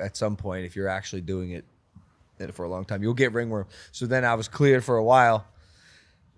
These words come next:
ran into this baby tiger, and you know you, you can't have 'em as pets.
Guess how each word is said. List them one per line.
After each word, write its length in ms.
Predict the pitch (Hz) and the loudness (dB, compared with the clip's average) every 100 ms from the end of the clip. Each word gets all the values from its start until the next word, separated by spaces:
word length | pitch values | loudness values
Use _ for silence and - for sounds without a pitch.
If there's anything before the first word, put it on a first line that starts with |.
| - - | -20 -4
ran 480 | 101 120 123 123 127 | 2 4 4 0 -2
into 220 | 131 135 | 0 0
this 180 | 123 127 | 0 -2
baby 400 | 92 120 131 131 | 0 2 4 2
tiger, 600 | 123 123 135 135 120 117 110 | 0 6 6 6 2 -2 -6
and 200 | 110 120 | -8 -4
you 60 | 131 | 2
know 120 | 160 | 4
you, 140 | 156 131 | 4 0
you 160 | 117 | -6
can't 260 | 113 165 135 | -2 0 4
have 200 | 143 151 | 6 4
'em 80 | 120 | 2
as 120 | 98 | -8
pets. 500 | - 127 107 - | 0 0 0 -10